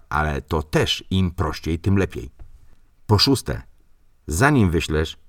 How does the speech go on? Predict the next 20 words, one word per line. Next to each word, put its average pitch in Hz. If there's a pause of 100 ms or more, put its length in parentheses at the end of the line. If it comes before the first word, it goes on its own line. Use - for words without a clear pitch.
przeczytaj 101
kilka 85
razy 64 (440)
i 80
skróć 101
do 85
minimum. 78 (880)
Nie 110
pisz 127
na 90
ostatnią 92
chwilę 64 (260)
i 92
nie 139
dzwoń 80
godzinę 92
po 85
wysłaniu 85
z -
pytaniem, 80